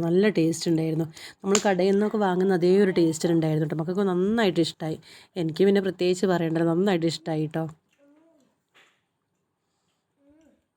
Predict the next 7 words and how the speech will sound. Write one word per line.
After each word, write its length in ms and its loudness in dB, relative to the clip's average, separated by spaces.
ഇനി 100 -2
നമുക്ക് 340 0
മിന്നൂസിൻ്റെ 540 2
എക്സ്പ്രഷനും 440 -2
കൂടെ 120 0
ഒന്ന് 140 0
കാണാം. 300 -2